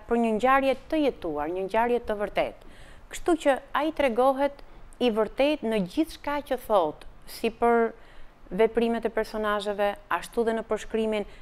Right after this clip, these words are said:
e katundit të tij apo të katundit të vendit ku jetonte Jesmina. Shkëpusim një fragment nga pjesa jon, për të treguar që ai është tejet objektiv në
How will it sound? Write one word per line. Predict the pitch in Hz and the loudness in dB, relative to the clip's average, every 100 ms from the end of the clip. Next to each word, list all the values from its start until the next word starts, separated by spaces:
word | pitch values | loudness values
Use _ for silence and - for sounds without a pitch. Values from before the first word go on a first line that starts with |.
| - | -2
e | 214 | -2
katundit | 208 190 - 254 294 320 330 | 2 0 2 2 4 4 2
të | 311 - | -2 -2
tij | 247 226 220 - | 0 0 -2 0
apo | 233 240 | -2 0
të | 240 233 | -2 0
katundit | 214 208 233 240 226 240 233 - - - - | -2 -2 -4 -2 0 0 0 -8 -20 -20 -4
të | 262 214 | -2 2
vendit | 190 202 208 226 | 2 2 0 -2
ku | - | -2
jetonte | 202 190 190 196 202 | 0 0 -2 -2 -2
Jesmina. | 196 190 - 156 143 - - - - - - - - - - - - - - - - - - - - - - - - - - | -2 -2 -4 -4 -4 -8 -12 -18 -18 -18 -18 -18 -20 -20 -20 -20 -20 -20 -20 -20 -20 -20 -20 -20 -20 -20 -20 -20 -20 -20 -18
Shkëpusim | - - 262 349 403 415 349 | -12 -6 0 2 2 4 4
një | 349 349 | 4 2
fragment | 320 294 269 294 302 - | 0 0 0 0 0 -2
nga | 254 254 254 247 - | 0 2 0 -2 0
pjesa | 190 - 226 | 0 2 2
jon, | 175 139 - | 2 0 -4
për | - 190 | -4 -2
të | 190 | 0
treguar | 190 175 214 330 359 | 0 -2 4 4 4
që | - 285 | 0 2
ai | 262 294 | 4 2
është | 339 - - - | 0 -4 -16 -4
tejet | 349 381 381 359 | 0 0 0 0
objektiv | 262 262 - 254 277 - | 0 0 -2 -4 -4 -2
në | 240 240 | -4 -2